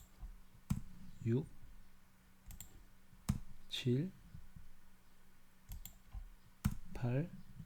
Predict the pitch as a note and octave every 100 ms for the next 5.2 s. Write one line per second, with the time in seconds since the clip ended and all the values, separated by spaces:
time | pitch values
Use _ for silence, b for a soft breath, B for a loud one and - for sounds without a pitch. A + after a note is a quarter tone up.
0 | - - - - - - - - A#2 G2
1 | - D#3+ D3 A2 A2 C#3 D3 A#2 C3 C3+
2 | - - - - - B B B - F#2+
3 | D#2+ - - - - - - A2 G#2+ D3+
4 | - - - - - - - - - -
5 | G#2